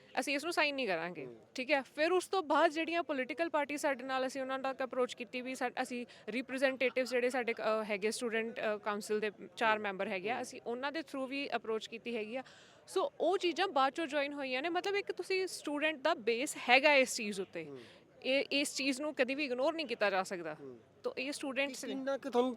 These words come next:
Speaker 2: ਤੁਸੀਂ ਮੰਨਦੇ ਹੋ ਕਿ ਪੰਜਾਬ ਦਾ ਹੱਕ ਰਹਿ ਗਿਆ ਯੂਨੀਵਰਸਿਟੀ ਤੇ ਜਾਂ ਚੰਡੀਗੜ੍ਹ ਤੇ? ਕਿਉਂਕਿ ਜੇ ਆਪਾਂ ਇਕੱਲਾ ਇਕੱਲਾ ਬੋਰਡ ਦੇਖੀਏ, ਉੱਥੇ ਵੀ ਹੋਰ ਭਾਸ਼ਾ ਲਿਖੀ ਹੋਈ ਹੈ, ਬੋਲੀ ਵੀ ਹੋਰ ਬੋਲੀ ਜਾ ਰਹੀ ਹੈ। ਪੰਜਾਬ ਯੂਨੀਵਰਸਿਟੀ ਦੇ ਕੁਝ ਕੁ ਤੁਸੀਂ ਸਟੂਡੈਂਟ ਹੋ ਜਿਹੜੇ ਲਗਾਤਾਰ ਇਸ ਤਰੀਕੇ ਦੇ ਮੁੱਦੇ ਚੁੱਕਦੇ ਹੋ, ਪਰ ਹਰ ਮੁੱਦੇ ਨੂੰ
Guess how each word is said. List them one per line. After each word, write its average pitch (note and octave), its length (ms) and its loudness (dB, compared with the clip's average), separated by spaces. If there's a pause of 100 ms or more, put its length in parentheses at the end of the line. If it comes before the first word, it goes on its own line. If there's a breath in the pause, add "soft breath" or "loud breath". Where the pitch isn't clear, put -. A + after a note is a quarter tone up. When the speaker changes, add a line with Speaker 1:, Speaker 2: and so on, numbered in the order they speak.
(100)
Speaker 2:
ਤੁਸੀਂ A#3 200 0
ਮੰਨਦੇ F3 300 6
ਹੋ G3+ 60 6
ਕਿ A3 120 -2
ਪੰਜਾਬ D#3 440 6
ਦਾ D#3+ 100 8
ਹੱਕ D3+ 200 2
ਰਹਿ D3+ 160 6
ਗਿਆ D#3 120 2
ਯੂਨੀਵਰਸਿਟੀ D#3+ 560 2
ਤੇ D#3+ 80 2
ਜਾਂ D#3+ 80 6
ਚੰਡੀਗੜ੍ਹ C3+ 360 4
ਤੇ? B2 160 -6
ਕਿਉਂਕਿ G#3 320 -2 (360 loud breath)
ਜੇ E3 80 6
ਆਪਾਂ G3+ 180 4
ਇਕੱਲਾ G3+ 180 4
ਇਕੱਲਾ A3 160 4
ਬੋਰਡ D#3 280 6
ਦੇਖੀਏ, E3+ 340 2
ਉੱਥੇ F3+ 280 4
ਵੀ F#3 120 2
ਹੋਰ D#3+ 180 6
ਭਾਸ਼ਾ D#3 260 2
ਲਿਖੀ C3+ 220 -2
ਹੋਈ B2+ 300 0
ਹੈ, B2+ 120 -2 (360 loud breath)
ਬੋਲੀ F#3 360 12
ਵੀ A3+ 80 8
ਹੋਰ F#3 220 10
ਬੋਲੀ D#3+ 240 6
ਜਾ C#3 180 10
ਰਹੀ A#2+ 320 0
ਹੈ। A2+ 60 -2 (440 loud breath)
ਪੰਜਾਬ F#3 320 12
ਯੂਨੀਵਰਸਿਟੀ A#3+ 420 6
ਦੇ A3+ 100 2
ਕੁਝ A#3 280 0
ਕੁ A#3 200 4 (220)
ਤੁਸੀਂ A3 220 2
ਸਟੂਡੈਂਟ G#3 340 10
ਹੋ D#3+ 100 10
ਜਿਹੜੇ G#3 180 10
ਲਗਾਤਾਰ F#3 360 10
ਇਸ F3 100 2
ਤਰੀਕੇ F3 220 0
ਦੇ E3+ 80 4
ਮੁੱਦੇ D3+ 180 4
ਚੁੱਕਦੇ C#3+ 300 0
ਹੋ, F3+ 60 6
ਪਰ A3 180 6
ਹਰ G3+ 280 12
ਮੁੱਦੇ F#3+ 320 8
ਨੂੰ C3+ 160 2